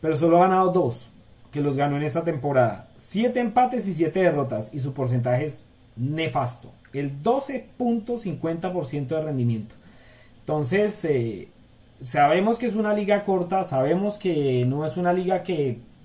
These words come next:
tiene treinta y ocho, cuarenta partidos durante la temporada o más, y se puede de pronto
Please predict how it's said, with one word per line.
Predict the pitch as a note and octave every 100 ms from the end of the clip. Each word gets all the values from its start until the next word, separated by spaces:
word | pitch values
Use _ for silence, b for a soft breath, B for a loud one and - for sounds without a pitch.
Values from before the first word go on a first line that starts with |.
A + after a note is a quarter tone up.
| C3
tiene | C3 C#3+ D#3
treinta | F3+ E3+ -
y | C#3
ocho, | D3 E3+ E3 D#3 - -
cuarenta | C3+ C3+ B2+ D#3
partidos | C3+ B2+ C#3+
durante | D#3 D#3+ D3+
la | C3+
temporada | B2 B2 B2 B2 C3
o | D3
más, | C3+ D3 - B B B B -
y | D3+
se | C3 B2+
puede | C#3+ D#3+
de | E3
pronto | C#3 A#2+ D#3+ E3